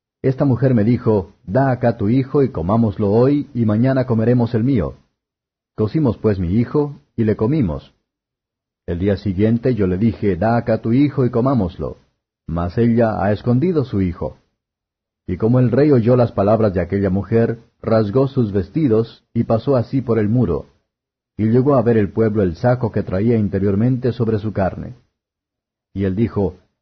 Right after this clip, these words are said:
"Así me haga Dios y así me añada, si la cabeza de Eliseo hijo de Safat quedare sobre él hoy".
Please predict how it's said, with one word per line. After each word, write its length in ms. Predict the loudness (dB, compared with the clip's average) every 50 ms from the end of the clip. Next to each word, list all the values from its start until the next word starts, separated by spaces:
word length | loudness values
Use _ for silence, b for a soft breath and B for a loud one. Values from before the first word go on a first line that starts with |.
| _ -6
"Así 340 | -4 -4 -4 -2 -4 -2
me 140 | 0 0 0
haga 240 | 0 0 0 -2 -2
Dios 420 | -2 0 0 2 0 0 -2 -2
y 80 | -2 -2
así 240 | -2 -2 0 0 0
me 120 | 2 2
añada, 560 | 2 2 2 2 0 0 0 -2 -4 -6 _ _ _ _ _ _ _ -6
si 100 | -4 -2
la 140 | -2 -2 0
cabeza 440 | 0 0 2 2 0 2 0 -2
de 140 | 0 2 0
Eliseo 500 | 2 0 -2 -2 0 2 4 4 4 4
hijo 300 | 4 4 2 2 0 0
de 120 | 0 0 -2
Safat 520 | -2 -6 -6 -2 0 0 0 0 -2 -4
quedare 360 | -4 -2 0 0 2 2 0
sobre 360 | 0 0 -2 0 0 0 0
él 80 | 0 0
hoy". 280 | 0 -2 -2 -4 -8